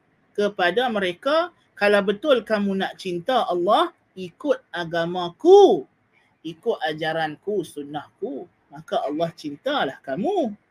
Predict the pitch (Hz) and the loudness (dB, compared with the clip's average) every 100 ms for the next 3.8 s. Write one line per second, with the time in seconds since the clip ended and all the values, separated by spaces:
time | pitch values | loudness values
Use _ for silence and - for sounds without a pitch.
0 | _ _ _ _ _ _ _ 127 135 165 | _ _ _ _ _ _ _ -12 -6 -6
1 | 254 320 _ _ _ 226 202 349 294 285 | -6 -8 _ _ _ -8 -2 0 0 -2
2 | 277 277 277 277 302 302 381 440 _ 254 | 0 2 2 2 2 2 -2 -8 _ -10
3 | 277 254 240 247 226 226 220 | -6 -6 -4 -2 -2 -2 -6